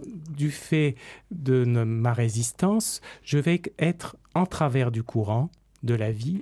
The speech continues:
voire à contre-courant de la vie, et donc créer des turbulences autour de moi qui vont être, euh, majeures et qui vont être très perturbatrices. Donc, euh, c'est là où la psyché, enfin, la dimension dans la psyché de, de l'ego,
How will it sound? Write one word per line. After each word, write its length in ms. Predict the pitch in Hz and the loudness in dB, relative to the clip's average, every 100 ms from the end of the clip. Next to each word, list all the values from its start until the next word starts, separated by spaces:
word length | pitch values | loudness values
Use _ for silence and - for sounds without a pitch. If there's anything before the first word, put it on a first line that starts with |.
| 269 | -4
voire 400 | 120 151 180 - | 0 2 2 0
à 100 | 147 | -2
contre-courant 720 | - - 170 - 127 127 117 | -2 0 0 0 -2 0 0
de 80 | 107 | 0
la 120 | 104 | -2
vie, 220 | 117 196 143 | -2 -2 -2
et 60 | |
donc 240 | 135 180 - | 0 -2 -2
créer 320 | - 165 151 | -4 -2 0
des 140 | 120 | -2
turbulences 640 | 113 117 113 117 117 113 | -2 -4 0 0 0 -2
autour 240 | 110 - 107 | -6 -4 -4
de 100 | 117 | 0
moi 180 | 170 202 | 0 -2
qui 220 | - 139 | -2 -2
vont 180 | 135 156 | 2 2
être, 160 | 170 - - - - - - - - - | 0 -4 -20 -18 -18 -20 -20 -18 -8 0
euh, 80 | 120 | 2
majeures 640 | 131 156 151 151 120 110 - | 4 4 4 4 2 0 -4
et 100 | 113 | -4
qui 140 | - | -2
vont 100 | 120 | 0
être 140 | 165 - | -2 -4
très 420 | - 165 165 147 - - - _ - | -2 0 0 -2 -8 -20 -20 _ -4
perturbatrices. 920 | 165 - 147 127 127 - 131 117 - - - - - | -2 0 0 2 0 0 -2 0 -4 -8 -18 -18 -10
Donc, 460 | 131 156 165 165 - _ _ _ 123 | -2 2 2 0 -8 _ _ _ 0
euh, 720 | 123 120 113 113 113 120 139 | 2 2 0 0 0 0 -2
c'est 260 | - - 156 | -2 0 2
là 340 | 175 160 - _ - | 4 2 -2 _ -4
où 240 | 165 147 | 0 2
la 160 | 131 123 | 2 0
psyché, 600 | 120 - 113 - 156 147 - - - | 0 -4 -2 2 2 2 -4 -20 -6
enfin, 120 | 127 | 0
la 120 | 117 | 0
dimension 640 | 117 135 139 135 - 151 135 | 2 2 4 2 0 0 2
dans 120 | 120 | 2
la 120 | 110 | 0
psyché 440 | - 120 - 123 113 | -2 -4 0 0 0
de, 320 | 107 107 110 | 0 -2 -2
de 100 | 117 | 0
l'ego, 500 | 113 131 151 185 | 2 4 6 4